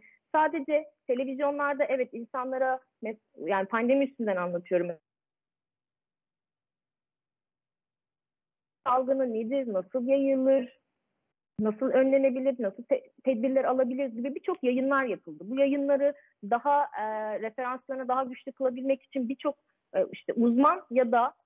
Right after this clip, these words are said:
işte uzman mesleğine bu uzmanlığı adapte eden kişileri gördük.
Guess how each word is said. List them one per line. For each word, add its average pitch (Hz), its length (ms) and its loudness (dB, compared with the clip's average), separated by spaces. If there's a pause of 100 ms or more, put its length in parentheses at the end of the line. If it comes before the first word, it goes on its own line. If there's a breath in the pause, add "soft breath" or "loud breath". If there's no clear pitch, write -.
(140)
işte - 200 -12
uzman 233 680 -4
mesleğine 240 640 0
bu 262 160 -4
uzmanlığı 226 500 -2
adapte 220 380 0
eden 247 240 -4
kişileri 233 460 -2
gördük. 180 380 -4